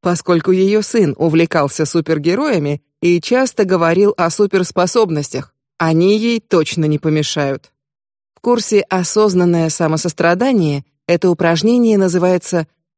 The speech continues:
«Смягчить, утешить, принять». Практика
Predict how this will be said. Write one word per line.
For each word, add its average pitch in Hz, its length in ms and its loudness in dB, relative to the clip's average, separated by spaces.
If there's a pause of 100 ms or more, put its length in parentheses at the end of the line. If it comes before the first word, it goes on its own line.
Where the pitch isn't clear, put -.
(120)
«Смягчить, - 720 -2 (380)
утешить, 175 720 0 (220)
принять». 160 640 0 (1300)
Практика 202 640 0